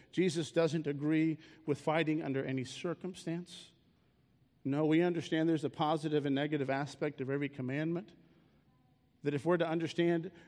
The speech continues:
the commandment, "Do not murder," we're also to protect life. We're also to defend the life of others, which requires the taking of certain people's lives, that justly requires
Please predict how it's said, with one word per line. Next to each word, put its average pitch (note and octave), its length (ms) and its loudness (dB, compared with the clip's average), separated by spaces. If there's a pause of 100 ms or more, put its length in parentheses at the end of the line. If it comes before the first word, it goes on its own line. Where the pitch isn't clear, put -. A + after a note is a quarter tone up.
(120)
the D3 80 -4
commandment, D#3+ 480 2
"Do E3 120 4
not D3+ 180 2
murder," E3+ 360 4
we're D3 200 2
also F3+ 440 0 (280)
to E3 100 -8
protect - 460 -6
life. E3 400 2 (720)
We're D3 140 6
also E3 320 4
to D3 140 -4
defend E3 420 2
the D3+ 60 2
life D#3 340 2
of D3 120 2
others, E3 380 4
which C#3+ 340 -2 (760)
requires C#3 1040 0 (480)
the - 60 -4
taking E3+ 640 0 (500)
of - 120 -4
certain D#3+ 260 -2
people's C#3 320 -2
lives, C#3 340 0
that C#3+ 160 -2
justly D#3 560 2
requires C3 760 -4